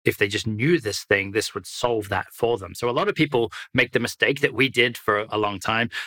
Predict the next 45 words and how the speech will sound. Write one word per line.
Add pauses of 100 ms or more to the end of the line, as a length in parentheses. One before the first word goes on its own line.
of
talking
about
the
solution. (540)
But
people
can't
find
the
solution.
They're
over
here
looking
for
the
problem.
So
we
need
to
identify
what
is
those
problems?
How
are
they
articulating
the
pain
problem?
Like,
what
are
they
actually
typing
into
Google
or
to
YouTube?